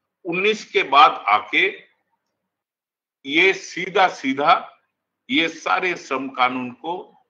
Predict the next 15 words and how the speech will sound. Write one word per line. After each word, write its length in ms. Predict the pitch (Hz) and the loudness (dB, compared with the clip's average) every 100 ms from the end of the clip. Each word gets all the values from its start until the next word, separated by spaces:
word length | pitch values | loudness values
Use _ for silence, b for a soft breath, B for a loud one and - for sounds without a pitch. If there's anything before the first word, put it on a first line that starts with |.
| _ - | _ -12
ऊपर 320 | - - 330 | -12 -2 -2
से 280 | - - 151 | -2 -6 -6
नीचे 520 | 110 98 139 135 180 | -6 -4 -6 -2 -4
तक 460 | - 139 151 - _ _ _ _ - | -2 -2 -2 -4 _ _ _ _ -2
मजदूरों 560 | 117 135 131 165 190 185 | 0 0 0 4 6 6
को 180 | 196 | 2
अधिकार 1000 | 180 - 123 120 131 156 170 196 196 - _ | 0 -2 -8 -8 -2 6 6 6 2 -10 _
जो 400 | - 147 156 - | -10 -4 -4 0
है 240 | 139 214 226 | 4 4 2
श्रम 280 | - 156 151 | 0 -6 -2
कानून 400 | 135 127 123 113 | -2 -2 -4 -6
में, 240 | 117 117 - _ | -6 -8 -16 _
सबको 1040 | - - - 196 196 - 240 220 - - _ _ _ _ _ _ _ _ _ _ _ _ _ _ _ 151 | -20 -18 0 0 0 0 4 4 2 -10 _ _ _ _ _ _ _ _ _ _ _ _ _ _ _ -4
निकालते 640 | - - 202 226 226 156 | -2 4 6 6 4 -2
हुए 500 | 110 98 120 160 - | -2 -4 -4 -4 -10